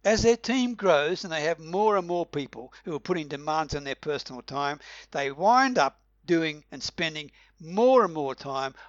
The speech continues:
working with the wrong people. Let me introduce you to an important part of the intentional leadership concept. It's based on the Pareto principle,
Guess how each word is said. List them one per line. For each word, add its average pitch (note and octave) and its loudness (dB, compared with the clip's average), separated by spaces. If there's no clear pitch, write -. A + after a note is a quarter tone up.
working E3+ 0
with D3+ -6
the A#2+ -4
wrong B2+ -8
people. C3 -14
Let F#3+ -2
me F#3+ -4
introduce D3+ -8
you D3+ -10
to C3+ -10
an C3+ -8
important C#3+ -12
part D3+ -2
of B2+ -6
the C#3 -18
intentional C#3 -10
leadership C3 -10
concept. - -14
It's F3 -8
based - 2
on D#3+ -6
the D3+ -2
Pareto B2+ -2
principle, B2+ -14